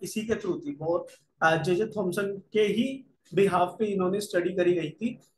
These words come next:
कि इन्होंने लिए थे gold foil के, Gold foil लिया था।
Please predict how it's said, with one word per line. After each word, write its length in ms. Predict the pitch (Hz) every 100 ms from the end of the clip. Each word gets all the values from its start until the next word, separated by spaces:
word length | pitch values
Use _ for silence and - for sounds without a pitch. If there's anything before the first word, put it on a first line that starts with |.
| _ -
कि 120 | 208
इन्होंने 280 | 190 190 220
लिए 240 | 196 175
थे 100 | 240
gold 360 | 190 175 185 180
foil 200 | 185 175 202
के, 100 | 254 - _ _ _ _ _ _ _
Gold 320 | 147 190 220 -
foil 220 | 196 185
लिया 200 | 147 123
था। 200 | -